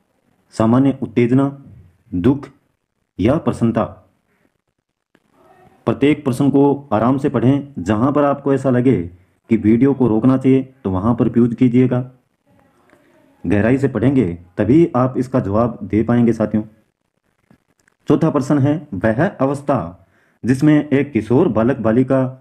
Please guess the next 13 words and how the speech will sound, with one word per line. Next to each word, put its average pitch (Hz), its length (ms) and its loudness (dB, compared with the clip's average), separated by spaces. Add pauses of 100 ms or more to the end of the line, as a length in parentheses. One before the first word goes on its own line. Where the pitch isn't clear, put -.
(320)
प्रौढ़ 165 260 2
के 175 160 0
समान 127 360 0
लंबाई 95 420 -2
प्राप्त 127 280 -4
कर 123 80 0
लेता 120 260 0
है। 107 180 -8 (1000)
और 95 260 2
ये 98 180 2
चार 120 220 0
ऑप्शन 123 280 0
हैं, 113 220 -8